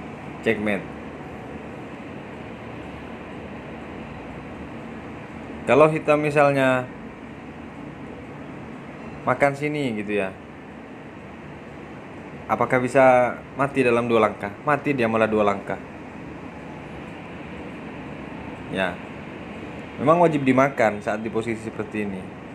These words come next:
Tapi ada serunya juga tidak dimakan dengan menghalangi langkah benteng. Seru dia.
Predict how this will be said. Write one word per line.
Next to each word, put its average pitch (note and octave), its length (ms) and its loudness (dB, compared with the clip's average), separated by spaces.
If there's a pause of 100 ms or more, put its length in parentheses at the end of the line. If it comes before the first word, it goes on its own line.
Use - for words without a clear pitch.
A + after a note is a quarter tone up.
(500)
Tapi A2+ 300 4
ada C#3+ 240 8
serunya C3 400 2
juga A2 400 4 (240)
tidak B2 160 0
dimakan B2 560 2
dengan A#2 260 2
menghalangi A2+ 600 2
langkah A2 240 4
benteng. G2+ 420 0 (1080)
Seru C3 240 6
dia. G2 180 4